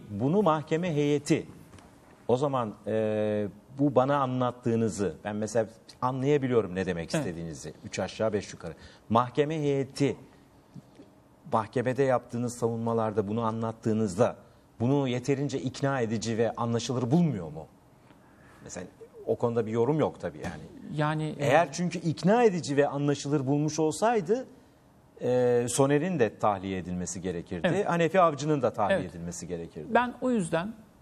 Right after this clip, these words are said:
Speaker 2: yani siz, e, saygı duyuyorum. Sonuçta sizin de dediğim gibi aynı fikirde olmak isterim. Ben birincisi bu yargı işleyişi konusunda asıl sorunun oradan kaynaklandığını düşünüyorum. Yani virüs şu, oraya güveniyor bu işin.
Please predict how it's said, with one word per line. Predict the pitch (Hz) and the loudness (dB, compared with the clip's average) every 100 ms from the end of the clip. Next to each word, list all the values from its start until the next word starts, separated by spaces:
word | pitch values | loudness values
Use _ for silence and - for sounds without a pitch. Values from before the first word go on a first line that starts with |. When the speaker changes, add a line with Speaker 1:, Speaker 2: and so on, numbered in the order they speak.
| _ _ 180 | _ _ -4
Speaker 2:
yani | 151 143 | -4 -4
siz, | - 190 - - 370 | -6 -6 -6 -8 -8
e, | 151 143 143 - - - | -6 -6 -6 -10 -14 -8
saygı | - 160 156 170 | -2 0 0 0
duyuyorum. | 147 113 107 254 262 190 | -2 -2 -4 -8 -10 -8
Sonuçta | 147 139 - | -6 -6 -8
sizin | - 131 135 127 | -8 -6 -4 -4
de | |
dediğim | 131 139 123 | -2 -2 -2
gibi | 120 | -2
aynı | 143 135 | -4 -4
fikirde | - 113 110 | -8 -8 -6
olmak | 107 117 | -8 -8
isterim. | - 202 185 | -6 -4 -2
Ben | 175 170 | 0 0
birincisi | 180 170 - 180 | 0 -2 -2 0
bu | 185 180 - - - 143 | -2 -4 -14 -20 -6 -2
yargı | 147 160 | 0 0
işleyişi | 170 170 156 - | -4 -4 -6 -4
konusunda | 160 147 160 156 151 131 - - | -4 -2 -2 0 0 -4 -12 -4
asıl | 175 202 | 0 0
sorunun | - 160 156 | -2 -2 -2
oradan | 151 135 113 | -2 -4 -4
kaynaklandığını | 113 110 110 123 113 - - | -6 -8 -8 -8 -8 -10 -14
düşünüyorum. | - - 131 - | -16 -16 -14 -4
Yani | 156 147 160 | -4 -2 0
virüs | 185 - - | 0 -2 -4
şu, | 247 320 - - - - - | -4 -6 -10 -20 -20 -4 4
oraya | 202 180 | 6 4
güveniyor | 135 117 101 - - - - - | 2 -4 -4 -6 -8 -10 -6 -2
bu | |
işin. | 113 - | -2 -2